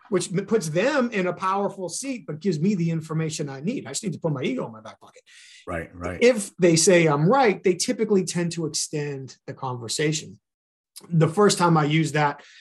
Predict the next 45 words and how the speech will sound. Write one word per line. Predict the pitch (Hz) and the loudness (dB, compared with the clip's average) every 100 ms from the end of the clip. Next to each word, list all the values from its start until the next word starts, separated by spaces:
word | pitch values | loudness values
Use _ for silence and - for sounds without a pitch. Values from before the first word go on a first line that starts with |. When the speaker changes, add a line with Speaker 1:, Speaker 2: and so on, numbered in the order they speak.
| - - | -20 -8
Speaker 1:
I | 143 | 0
was | 143 143 135 131 - - _ _ | 2 2 2 -2 -4 -8 _ _
in | 190 151 | -4 -2
con-, | 170 165 160 175 - | 2 2 2 -6 -8
the | 160 139 185 | -2 4 4
very | 151 160 156 | 6 4 4
first | 147 170 - - | 2 2 2 0
conversation | 131 120 110 - 117 - 135 117 | -8 -8 -12 -10 -10 -8 -8 -10
with | 180 151 143 151 | -2 2 2 2
a | 131 127 | -2 -2
company | - 160 156 151 | -2 0 0 0
in | |
the | 139 | 0
mortgage | 139 151 151 135 | 2 2 2 -2
industry | 127 123 135 | -8 -8 -8
about | 127 123 | -8 -8
keynoting | - 160 143 139 131 | -8 -4 0 2 0
their | 127 123 | -2 -8
annual | 139 127 123 110 | -10 -12 -8 -6
sales | - 160 143 | -4 -4 -6
meeting. | 131 110 110 - - - - _ | -8 -12 -14 -18 -20 -20 -20 _
And | 160 143 139 127 - - _ _ | 2 4 2 0 -4 -6 _ _
I | 165 | 2
don't | 185 | 4
know | 165 | 4
how | 147 | 2
you | 131 135 | 0 -4
feel | 143 127 | -6 -8
about | 120 120 113 | -6 -8 -8
this, | 117 | -8
but | - 123 117 - | -8 -10 -12 -12
I | 123 | -6
always, | 143 147 139 127 120 - - | 0 2 2 0 -2 -6 -2
one | 156 | 2
of | 180 | 6
my | 147 | 4
biggest | 120 139 131 - | 4 0 0 -6
pet | 131 | -8
peeves, | - 120 113 | -6 -8 -6
I'll | 131 | -6
just | 123 - | -6 -8
be | 110 | -8
straight | - 110 | -8 -10
with | 113 113 | -12 -12
it, | 110 | -14